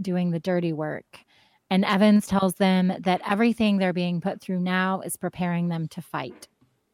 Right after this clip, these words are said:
"You might have to engage the enemy hand to hand," he tells them, "clawing each other's face to get any advantage." He warns them that the enemy might stink, or they might be taken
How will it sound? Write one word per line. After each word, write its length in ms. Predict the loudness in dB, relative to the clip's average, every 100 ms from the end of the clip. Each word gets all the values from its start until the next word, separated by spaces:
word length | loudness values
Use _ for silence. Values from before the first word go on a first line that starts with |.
| _ _ _ _ _ _ _
"You 100 | 4
might 180 | 6 6
have 160 | 2 2
to 100 | 4
engage 460 | 4 4 4 2
the 140 | -4 0
enemy 320 | 2 2 2
hand 400 | 2 2 0 -2 -4
to 100 | -4
hand," 460 | 0 0 -2 -6
he 100 | -10
tells 320 | -10 -8 -8 -6
them, 300 | -8 -8 -12 _ _ _ _ -4
"clawing 400 | 2 6 6 6
each 180 | 4 0
other's 340 | 0 0 -4
face 400 | -2 0 0 -2
to 100 | -6
get 100 | -4 -2
any 300 | 0 0 0
advantage." 880 | -2 -2 -2 -6 -8 -10 -16 -20 _ _ _ _ _ _ 0
He 80 |
warns 440 | 4 6 6 4 0
them 320 | -6 -4 -6
that 140 | -8
the 120 | -6 -2
enemy 340 | 0 2 2
might 300 | 0 -2 -6
stink, 640 | -6 0 0 0 -8 -18 _ _ _ _
or 160 | 0 2
they 200 | 4 2
might 240 | 0 -2
be 100 | -6
taken 400 | -6 -4 -4 -6